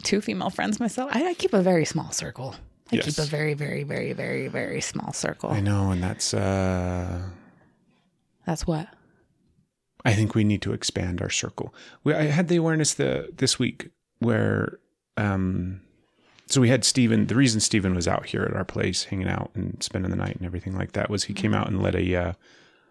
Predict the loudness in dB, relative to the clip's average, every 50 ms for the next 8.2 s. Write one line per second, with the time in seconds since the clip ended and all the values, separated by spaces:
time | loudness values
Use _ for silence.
0 | _ _ _ _ -2 -2 -2 0 -2 -2 -2 -2 -4 -4 -4 -4 -4 -2 0 2
1 | 2 2 2 2 0 0 0 -2 -6 -16 -20 -20 _ _ -2 -2 0 0 -2 0
2 | 2 2 2 2 2 -2 -2 -4 -4 -10 -10 -8 -6 -6 -6 -6 -8 -2 0 0
3 | 0 0 -2 -2 -4 -4 -2 -2 -4 -4 -4 -4 -4 -4 -4 -2 -4 -2 -4 -4
4 | -4 -2 -2 -2 -2 -2 -2 -2 -2 -2 -2 -2 -4 -6 -6 -4 -4 -4 -6 -6
5 | -8 -6 -6 -4 -4 -6 -6 -10 -20 -20 -20 _ _ _ _ _ _ _ _ _
6 | _ _ -8 -6 -6 -6 -6 -6 -8 -8 -8 _ -10 -8 -8 -8 -10 -12 _ _
7 | _ _ -4 -4 -2 0 0 0 0 2 0 -2 -4 -2 -2 -2 -2 -2 -2 -2
8 | -4 -4 -6